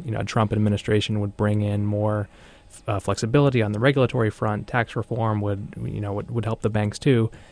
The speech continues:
And we're still waiting for a lot of that, right? So,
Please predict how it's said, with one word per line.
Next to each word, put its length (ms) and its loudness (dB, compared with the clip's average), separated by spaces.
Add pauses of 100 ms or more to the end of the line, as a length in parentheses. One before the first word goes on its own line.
(200)
And 140 4
we're 80 6
still 220 4
waiting 260 6
for 80 -2
a 60 6
lot 180 -2
of 60 -4
that, 320 -4
right? 320 0
So, 440 2